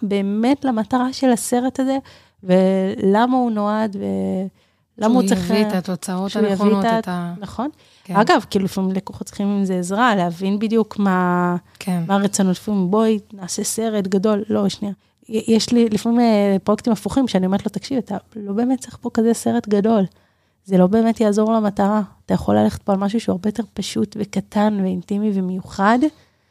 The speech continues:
Speaker 1: בדרך שנעשה את זה", אבל כאילו באמת מאוד מאוד להתמקד עם הלקוחות, ולהבין מה הם רוצים להשיג עם הסרט הזה,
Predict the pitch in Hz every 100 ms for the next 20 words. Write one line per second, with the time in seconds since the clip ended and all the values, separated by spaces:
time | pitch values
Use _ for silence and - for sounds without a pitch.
0 | _ _ _ - 190 196 208 - 196 185
1 | 180 - - 226 226 294 320 _ _ _
2 | _ _ _ _ - 185 180 285 285 233
3 | 254 - 247 254 254 247 240 208 202 -
4 | 202 - 247 254 214 202 - - 240 -
5 | 202 196 190 240 254 269 254 247 247 240
6 | 220 220 214 208 - 220 240 254 254